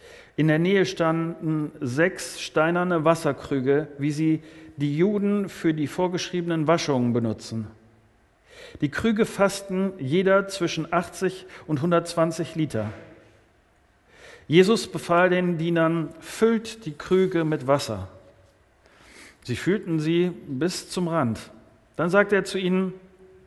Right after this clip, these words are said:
"Tut etwas davon in ein Gefäß und bringt es dem, der für das Festessen verantwortlich ist."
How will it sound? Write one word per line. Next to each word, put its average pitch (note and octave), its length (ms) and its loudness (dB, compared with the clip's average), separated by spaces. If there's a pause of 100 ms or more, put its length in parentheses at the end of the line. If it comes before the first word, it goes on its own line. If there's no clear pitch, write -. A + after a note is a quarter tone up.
(540)
"Tut A#3+ 220 0
etwas F#3 420 4
davon F#3 400 6
in D3+ 140 -4
ein D3+ 160 0
Gefäß F#3 400 2
und C#3+ 160 -2
bringt F3+ 240 0
es - 180 -4
dem, F#3 320 2 (380)
der D3+ 100 4
für F3 140 -2
das E3 180 2
Festessen D#3 800 0
verantwortlich B2+ 680 -6
ist." - 340 -10